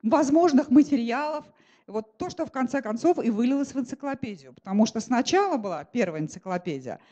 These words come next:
Энциклопедия, посвященная Владимиру Викторовичу, к его шестидесятиле-, шестидесятилетнему юбилею.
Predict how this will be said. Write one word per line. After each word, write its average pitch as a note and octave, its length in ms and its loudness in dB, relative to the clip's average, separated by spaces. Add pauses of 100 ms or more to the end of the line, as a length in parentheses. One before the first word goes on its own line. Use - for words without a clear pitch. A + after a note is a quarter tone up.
(260)
Энциклопедия, A3 540 -4
посвященная D4+ 480 0
Владимиру C4 360 6
Викторовичу, - 760 -2
к - 40 -8
его C4+ 320 6 (160)
шестидесятиле-, B3 800 -2
шестидесятилетнему B3+ 800 0
юбилею. G3 720 0